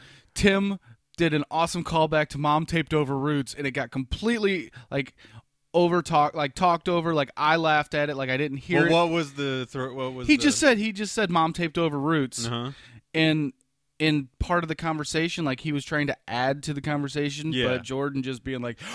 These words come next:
Speaker 1: "Blah, blah, blah, blah, blah, blah, blah," that, like
Speaker 2: Yeah, that was on the, uh, that was on our last
Speaker 1: Trace, Trace,
Speaker 2: our,
Speaker 1: Trace.
Speaker 2: our, uh, last episode.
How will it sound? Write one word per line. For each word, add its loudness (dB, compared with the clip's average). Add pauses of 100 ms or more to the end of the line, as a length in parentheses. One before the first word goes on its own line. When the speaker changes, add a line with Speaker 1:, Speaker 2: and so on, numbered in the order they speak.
(140)
Speaker 1:
"Blah, 8
blah, 2
blah, 4
blah, 0
blah, 2
blah, 0
blah," 0
that, -4
like -2
Speaker 2:
Yeah, 6
that 0
was -6
on -4
the, -2
uh, -6 (140)
that -6
was -6
on -6
our -8
last -8
Speaker 1:
Trace, -2
Trace, -6
Speaker 2:
our, -6
Speaker 1:
Trace. -6
Speaker 2:
our, -10 (180)
uh, -14
last -12
episode. -14